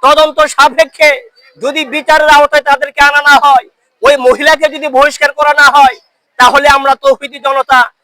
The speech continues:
আমরা আবারও প্রশাসনের বিরুদ্ধে যে ধরনের অ্যাকশন নেওয়া দরকার,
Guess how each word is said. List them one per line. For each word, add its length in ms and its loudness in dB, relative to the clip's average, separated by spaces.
আমরা 280 -2
আবারও 560 2
প্রশাসনের 640 -4
বিরুদ্ধে 500 -6
যে 180 0
ধরনের 340 2
অ্যাকশন 400 -2
নেওয়া 180 -2
দরকার, 340 -2